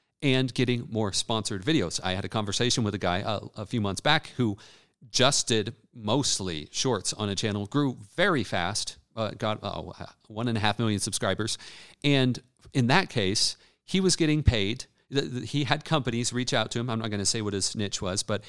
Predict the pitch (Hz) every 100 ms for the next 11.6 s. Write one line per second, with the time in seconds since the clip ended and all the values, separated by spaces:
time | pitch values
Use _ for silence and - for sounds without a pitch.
0 | - 147 - 170 165 127 143 156 139 -
1 | 107 107 - - - 131 113 117 180 185
2 | - 87 - - - 113 - 120 98 -
3 | - 101 95 110 92 80 - - - 117
4 | 117 107 117 110 123 113 - 160 - 170
5 | 127 127 113 113 117 87 82 90 - -
6 | _ _ _ _ - 131 107 117 143 -
7 | 92 92 - 117 107 117 117 - 104 98
8 | 95 104 90 - 95 - - _ _ _
9 | - 170 175 170 160 139 131 131 - 110
10 | 98 92 156 160 147 135 127 110 - -
11 | - 113 101 92 -